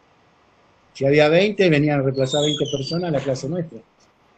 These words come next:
Porque siempre venían la misma cantidad de gente. Ponele, si había, qué sé yo,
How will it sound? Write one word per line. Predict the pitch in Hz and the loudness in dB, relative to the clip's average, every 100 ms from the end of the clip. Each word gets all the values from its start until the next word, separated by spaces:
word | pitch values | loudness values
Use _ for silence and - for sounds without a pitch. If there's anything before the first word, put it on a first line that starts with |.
| _ _ _ _ _ _ _ _ _ _ _ | _ _ _ _ _ _ _ _ _ _ _
Porque | 139 151 | -2 0
siempre | 180 208 196 | 2 2 2
venían | 175 180 170 | 2 2 4
la | 160 | 4
misma | 170 160 | 4 4
cantidad | 143 135 156 180 | 2 2 4 4
de | 143 123 | 4 0
gente. | 127 113 101 98 _ _ _ _ _ _ _ - - - - - - - - - | -4 -8 -10 -18 _ _ _ _ _ _ _ -20 -18 -20 -18 -16 -14 -12 -12 -8
Ponele, | 135 139 139 | -2 2 2
si | 135 139 | 4 4
había, | 151 165 156 139 127 123 117 110 _ _ _ _ | 6 4 4 2 -2 -6 -10 -16 _ _ _ _
qué | - | -10
sé | 135 135 | -6 -2
yo, | 135 123 | 0 0